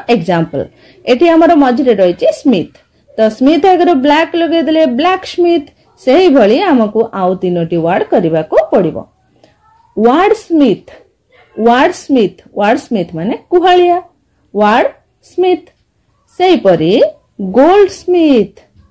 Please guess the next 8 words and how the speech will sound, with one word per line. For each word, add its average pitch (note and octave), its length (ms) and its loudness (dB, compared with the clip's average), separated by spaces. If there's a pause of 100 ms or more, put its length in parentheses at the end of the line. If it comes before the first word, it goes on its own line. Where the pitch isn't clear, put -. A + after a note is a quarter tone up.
(300)
ଗୋଲ୍ଡ G#3+ 440 2
ସ୍ମିଥ, E4 600 0 (160)
ଏଠି F3+ 160 -10
ଲେଖିବା E3 340 -8 (220)
ଗୋଲ୍ଡ C4+ 380 2
ସ୍ମିଥ। F4 360 -2 (1120)
ହ୍ୱାଇଟ E4+ 480 0
ସ୍ମିଥ, E4 580 0